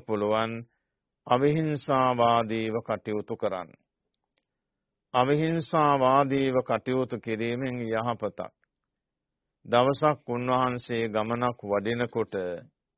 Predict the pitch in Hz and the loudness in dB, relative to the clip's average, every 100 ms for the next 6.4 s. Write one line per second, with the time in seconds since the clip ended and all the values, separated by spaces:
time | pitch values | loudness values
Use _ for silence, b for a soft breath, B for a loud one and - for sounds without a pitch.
0 | _ _ _ _ _ _ _ _ _ _ | _ _ _ _ _ _ _ _ _ _
1 | - 110 135 139 147 151 147 113 131 165 | -14 -4 0 4 4 2 0 -2 0 2
2 | 156 120 120 - _ _ _ _ _ _ | 2 2 0 -2 _ _ _ _ _ _
3 | _ _ _ _ _ _ - 113 123 143 | _ _ _ _ _ _ -6 0 0 0
4 | 131 - 131 120 120 _ _ _ _ _ | -4 -6 -4 -2 -4 _ _ _ _ _
5 | _ _ _ _ 110 127 139 127 123 110 | _ _ _ _ -2 2 0 2 0 2
6 | 113 139 139 127 | 2 2 2 2